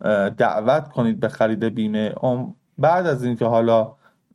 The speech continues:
تجربه کسب کردید دیگه از یک روش استفاده می‌کنید، در روشی که، اه، باش، اه، مچ شدید و به راحتی این مرحله رو می‌تونید بگذرونید. پس،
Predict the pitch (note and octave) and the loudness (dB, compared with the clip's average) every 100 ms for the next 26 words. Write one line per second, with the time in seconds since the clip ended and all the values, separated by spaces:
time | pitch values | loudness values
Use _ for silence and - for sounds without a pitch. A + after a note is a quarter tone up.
0 | A2 - A#2+ G#2+ A2+ A2+ A2+ A#2+ A#2+ - | -6 0 0 0 0 0 2 0 0 -4
1 | B2 A2+ A2+ D3+ D3+ B2 D3 A2+ B2 C#3 | 2 2 2 -4 -4 2 2 2 0 0
2 | C#3 A2 C3 C#3 A2+ - G#2 G#2+ G#2 C#3 | 2 2 2 -4 -6 -6 -4 0 0 0
3 | D#3+ C#3 A2+ A#2 A2+ - G#2+ G#2+ G2+ G2+ | -2 -2 -2 0 -2 0 0 2 0 -4
4 | - - A2 A2 _ _ _ _ _ - | -10 -4 -4 -4 _ _ _ _ _ 0
5 | G#2+ G2+ F#2 - - A2+ A2+ A2+ - - | 2 4 2 -2 0 2 2 -4 -18 -20
6 | _ _ _ _ _ _ _ _ _ _ | _ _ _ _ _ _ _ _ _ _
7 | _ _ - G#2+ A2 A2+ A2+ - - A#2+ | _ _ -6 -4 0 0 0 -4 -2 0
8 | A2 A#2 A#2+ B2+ - _ _ _ _ _ | 2 2 2 -4 -20 _ _ _ _ _
9 | _ _ _ _ - G#2 A2+ A2+ A2 A2 | _ _ _ _ -6 2 4 6 4 2
10 | - A#2+ A#2+ A#2 A2+ A2+ - C#3+ B2 A2+ | -2 0 2 4 2 0 0 2 2 2
11 | A2 G#2+ A#2+ B2 B2 - A#2+ A#2+ G#2+ - | 2 4 4 0 -2 -4 -4 -2 -4 -2
12 | B2 F#2+ - F#2 F2+ F#2 G2 - C3+ C#3 | -2 -2 -2 -2 0 -4 -4 0 0 -2